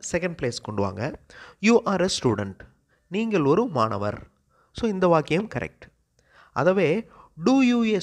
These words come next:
student?" இந்த கொஸ்டின் ஃப்ரேம் பண்றது கரெக்டா அப்படின்னு உங்களுக்கு டவுட் வந்துச்சுன்னா, அதே மாதிரி யூவை ஃபர்ஸ்ட் கொண்டு வாங்க, டூவை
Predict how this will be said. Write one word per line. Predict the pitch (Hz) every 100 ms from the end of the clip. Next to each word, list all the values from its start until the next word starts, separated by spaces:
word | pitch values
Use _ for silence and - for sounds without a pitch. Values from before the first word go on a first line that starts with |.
| -
student?" | 147 135 98 - _ _ _ _ _
இந்த | - 233 233
கொஸ்டின் | 180 - 180 -
ஃப்ரேம் | 170 165
பண்றது | 147 135 139
கரெக்டா | 131 120 117 104 - _ _ _ -
அப்படின்னு | 120 127 139
உங்களுக்கு | 127 113 107 113
டவுட் | 123 113
வந்துச்சுன்னா, | 107 95 104 107 165
அதே | 135 151 175
மாதிரி | 185 143 127 175 202
யூவை | 160 185 190 170 - -
ஃபர்ஸ்ட் | - 139 -
கொண்டு | - 107
வாங்க, | 104 104 139 - _ - - -
டூவை | 214 226